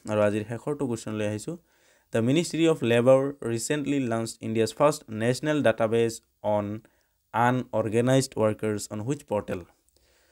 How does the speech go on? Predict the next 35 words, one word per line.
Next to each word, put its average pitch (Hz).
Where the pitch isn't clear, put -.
চ' -
এইটো 123
আমি 151
সকলোৱে 135
হয়তো 139
জানো 127
যে 110
এখন, 120
আহ, 104
ভাৰত 110
চৰকাৰে 120
নতুন 113
কৰি 123
কি 120
দিছে 113
এখন, 123
যিসকল 139
মানে 151
অসংস্থাপিত 147
কৰ্মচাৰী 127
আছে 107
তেওঁলোকক, 151
তেওঁলোকৰ 143
বাবে 123
তেওঁলোকৰ 131
ৰেজিষ্ট্ৰেশ্যন 123
কৰিব 123
পাৰে, 110
তেওঁলোকৰ 120
ডাটাবেছৰ 117
কাৰণে 113
এখন 123
পৰ্টেল 120
মুকলি 107
কৰিছে, 104